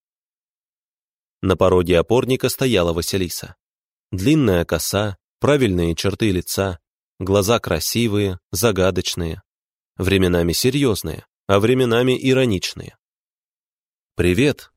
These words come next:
«Опять бесы!» выдал я. «Здравствуй, Вадим! О чём ты говоришь?» Она не выглядела удивлённой. Это у неё профессиональное. «Говорю про бесов», пояснил я. «Обычные такие.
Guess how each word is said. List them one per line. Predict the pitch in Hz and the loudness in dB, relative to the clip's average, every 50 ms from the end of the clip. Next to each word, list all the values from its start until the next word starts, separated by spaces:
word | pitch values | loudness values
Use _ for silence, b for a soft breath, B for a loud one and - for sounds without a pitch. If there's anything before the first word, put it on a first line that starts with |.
| _ _ _ _ _ _ _ _ _ _ _ _ _ | _ _ _ _ _ _ _ _ _ _ _ _ _
«Опять | - 90 87 - 123 139 131 | -2 -2 0 2 2 0 2
бесы!» | 117 117 117 107 - - 113 98 82 - _ _ _ _ _ _ _ - | 2 2 2 2 2 0 0 -2 -2 -4 _ _ _ _ _ _ _ -4
выдал | 98 92 101 95 92 90 87 | 0 2 2 4 4 2 2
я. | 82 82 80 - - _ _ _ _ _ _ _ _ _ _ _ _ _ _ _ _ _ _ _ _ _ | 2 0 -2 -4 -6 _ _ _ _ _ _ _ _ _ _ _ _ _ _ _ _ _ _ _ _ _
«Здравствуй, | - 107 - 170 175 180 151 - - 110 117 110 | -6 -4 0 2 2 2 2 0 0 0 2 2
Вадим! | 95 110 104 - 101 98 90 80 - _ _ _ _ _ _ _ _ _ _ | 2 2 2 2 0 -2 -2 -4 -8 _ _ _ _ _ _ _ _ _ _
О | - 92 90 | -4 -2 -2
чём | - - 107 92 87 | 0 0 0 0 2
ты | - 101 | 0 0
говоришь?» | 101 117 131 139 151 151 - - - - _ _ _ _ _ _ _ _ _ _ _ _ _ | 2 2 2 2 2 2 0 -2 -6 -10 _ _ _ _ _ _ _ _ _ _ _ _ _
Она | - 101 104 135 165 | 0 2 2 4 4
не | 180 175 | 2 2
выглядела | 160 175 165 156 165 156 143 165 160 160 | 2 2 2 2 0 2 2 2 2 4
удивлённой. | 160 160 143 165 143 143 113 92 85 80 76 - 107 _ _ _ _ _ _ _ _ _ _ _ _ - | 2 2 2 0 0 2 0 0 0 -4 -8 -10 -14 _ _ _ _ _ _ _ _ _ _ _ _ -2
Это | - 120 127 160 | 0 0 2 4
у | 156 151 | 2 4
неё | 147 143 131 117 104 95 | 4 4 4 4 4 2
профессиональное. | - 101 92 - 101 - - - 110 107 101 87 82 78 76 76 - - _ _ _ _ _ _ _ _ _ _ _ - | 2 -2 -4 -4 -4 -4 -2 -2 0 0 0 -2 -4 -4 -8 -10 -14 -16 _ _ _ _ _ _ _ _ _ _ _ -2
«Говорю | 101 110 104 85 92 90 90 98 143 135 | 2 2 4 4 4 2 4 2 2 0
про | - 120 117 117 | 0 0 0 2
бесов», | 120 117 98 - - 87 - - - _ _ _ _ _ | 2 2 2 0 -2 -6 -10 -12 -16 _ _ _ _ _
пояснил | - 95 95 85 - - 95 90 87 | 0 0 0 0 0 -2 0 0 0
я. | 80 85 78 - - _ _ _ _ _ _ _ - | -2 -4 -6 -8 -8 _ _ _ _ _ _ _ -6
«Обычные | 85 85 85 90 127 170 - - - 131 117 104 95 | -4 -2 0 2 2 2 2 0 0 0 2 0 2
такие. | - 90 - - 95 90 80 73 - | 0 -2 -4 -4 -4 -4 -6 -6 -10